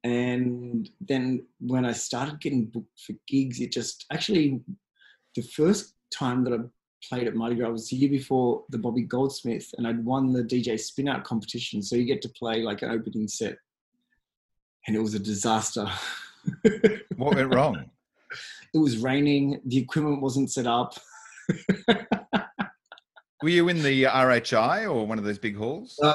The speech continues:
Speaker 1: the, the in between the two, so where everyone first gets to. So they open the gates and there's no music, and I'm like, "Hi, <laughs> I'm playing the opening set at Mardi Gras." <laughs>
Speaker 2: Was someone able to save it?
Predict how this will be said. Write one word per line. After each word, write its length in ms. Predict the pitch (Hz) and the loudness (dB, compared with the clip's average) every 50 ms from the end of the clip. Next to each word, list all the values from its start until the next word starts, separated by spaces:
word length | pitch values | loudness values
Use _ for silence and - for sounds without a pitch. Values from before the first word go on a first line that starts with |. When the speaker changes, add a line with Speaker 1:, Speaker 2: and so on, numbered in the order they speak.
| - - - | 2 0 -2
Speaker 1:
the, 240 | 135 123 143 170 - | -2 2 2 0 0
the 160 | - 135 135 | 4 4 6
in 140 | 139 165 160 | 6 8 6
between 420 | 156 143 - - 143 139 135 131 120 | 4 2 2 0 2 2 4 2 2
the 100 | 113 104 | 2 0
two, 360 | - - 131 123 120 113 101 | -2 0 2 2 2 2 0
so 180 | - - 120 | -2 -2 -2
where 160 | 120 127 127 - | 0 0 2 2
everyone 320 | 147 131 139 147 139 120 | 0 2 2 2 2 0
first 300 | - - 131 123 - - | 0 -2 -4 -4 -2 -4
gets 280 | - 110 107 - - - | -4 -4 -4 -4 -6 -4
to. 200 | 107 98 92 98 - _ _ - - - - - | -4 -4 -4 -6 -10 _ _ -20 -20 -20 -20 -14
So 180 | - - 143 135 | -2 0 2 2
they 100 | 147 - | 4 4
open 260 | - 165 143 165 165 | 4 2 4 4 4
the 60 | 143 | 4
gates 340 | 131 143 143 147 143 - 139 | 4 4 4 4 4 2 0
and 80 | 139 | 2
there's 180 | 143 135 110 - | 2 2 0 0
no 100 | 135 131 | 2 2
music, 440 | 123 120 123 123 107 101 98 - - | 4 4 4 2 0 -2 -6 -6 -6
and 100 | 107 113 | -4 -2
I'm 100 | 110 107 | -2 -2
like, 140 | 110 117 - - _ _ _ _ _ _ _ _ _ _ _ _ _ _ _ _ _ _ _ _ _ _ _ _ _ _ _ _ _ _ - - - - | -2 -4 -6 -12 _ _ _ _ _ _ _ _ _ _ _ _ _ _ _ _ _ _ _ _ _ _ _ _ _ _ _ _ _ _ -20 -20 -8 -4
"Hi, 680 | 165 165 170 165 147 143 151 151 151 151 147 147 - - _ _ _ _ _ _ _ _ - | -2 0 0 2 2 2 2 2 2 2 2 0 -2 -10 _ _ _ _ _ _ _ _ 2
<laughs> 600 | 196 - - - - 156 151 131 - _ _ - | 2 2 2 -2 -4 -4 -4 -4 -8 _ _ 2
I'm 120 | 151 160 | 4 4
playing 380 | 160 160 170 175 180 180 175 170 | 4 6 6 6 6 6 6 6
the 80 | 151 | 6
opening 300 | 165 156 160 170 170 165 | 4 2 2 2 2 2
set 240 | 156 - - 165 156 | 0 2 2 2 2
at 80 | - 156 | 4 2
Mardi 220 | 156 160 160 156 | 4 4 4 4
Gras." 300 | 139 139 139 139 139 131 - - - - _ _ _ _ _ _ _ - - _ - - - _ | 4 4 4 4 2 2 -2 -10 -18 -20 _ _ _ _ _ _ _ -20 -14 _ -14 -14 -10 _
<laughs> 100 | - - - _ _ _ _ - - _ - 139 - - - _ - - - - - - - - - _ _ _ _ _ _ _ _ _ _ - - - - - - _ _ - - 131 - - - - - _ - - - _ _ _ _ _ _ | -10 -10 -10 _ _ _ _ -18 -18 _ -4 -4 -4 -4 -6 _ -6 -6 -6 -4 -4 -4 -4 -4 -12 _ _ _ _ _ _ _ _ _ _ -8 -6 -6 -6 -6 -12 _ _ -20 -20 -20 -20 -18 -20 -20 -20 _ -20 -20 -20 _ _ _ _ _ _
Speaker 2:
Was 160 | 165 151 143 | -6 -4 0
someone 280 | - 185 170 156 156 151 | 4 4 4 4 6 6
able 180 | 147 139 127 123 | 4 4 4 2
to 80 | 123 | 0
save 380 | - - - 101 98 104 107 156 | 0 2 2 2 2 2 0 -2
it? 280 | 233 226 - - - | -8 -8 -10 -16 -20